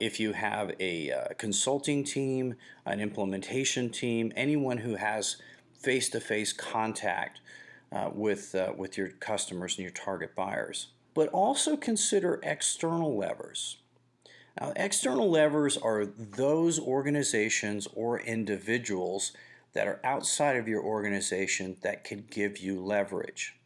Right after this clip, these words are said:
Think about things like publications, influential bloggers, industry analysts, partners, investors,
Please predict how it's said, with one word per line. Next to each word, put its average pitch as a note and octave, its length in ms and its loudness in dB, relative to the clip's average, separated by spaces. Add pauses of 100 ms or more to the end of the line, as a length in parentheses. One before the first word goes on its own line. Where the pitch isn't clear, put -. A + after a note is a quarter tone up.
(840)
Think D3 220 0
about A#2+ 340 2
things G#2+ 460 -2
like G#2 320 0 (720)
publications, - 1300 -4 (720)
influential G#2+ 840 0
bloggers, F#2 920 -4 (1200)
industry D3 800 2
analysts, G#2 960 -2 (1200)
partners, - 1120 -2 (1000)
investors, C3+ 1160 -2